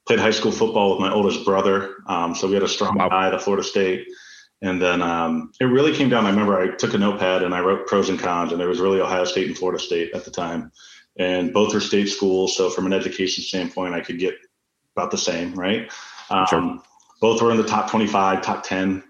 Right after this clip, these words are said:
Speaker 1: at that time. Both were putting a lot of people in the N F L. Um, I had family in Florida, I had family in Ohio. It kinda was coming down to a coin flip, and it really boiled down to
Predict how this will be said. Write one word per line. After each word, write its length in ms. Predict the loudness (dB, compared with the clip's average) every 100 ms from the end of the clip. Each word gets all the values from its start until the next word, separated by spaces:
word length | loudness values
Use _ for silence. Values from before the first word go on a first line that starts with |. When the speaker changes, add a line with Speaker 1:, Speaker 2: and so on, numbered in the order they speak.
| -6
Speaker 1:
at 100 | -2
that 160 | -2
time. 400 | 0 -2 -2 -4 -8 -20 -20 _
Both 180 | 0 2
were 60 | 2
putting 180 | 2
a 40 | 4
lot 140 | 4
of 80 | 2
people 220 | 0 2
in 60 | 2
the 80 | 2
N 80 |
F 140 | 2 2
L. 440 | 2 4 2 -2 -12 -20 _ _
Um, 480 | -4 -2 0 -2 -4 -4
I 40 |
had 120 | -2
family 280 | 2 4 4
in 60 | 2
Florida, 420 | 2 4 4 2
I 60 |
had 160 | 0 0
family 240 | 2 2
in 60 | 2
Ohio. 640 | 2 2 4 4 2 0 -6 -18 -20 _ -16
It 80 | -4
kinda 200 | 0 2
was 100 | 0
coming 200 | 2 2
down 160 | 2 2
to 80 | -2
a 60 |
coin 300 | -2 -2 -2
flip, 360 | -2 -4 -4 -6
and 120 | -4
it 100 | -2
really 540 | 0 2 2 2 0 0
boiled 240 | 2 2
down 240 | 2 0 -2
to 580 | -2 0 0 -2 -4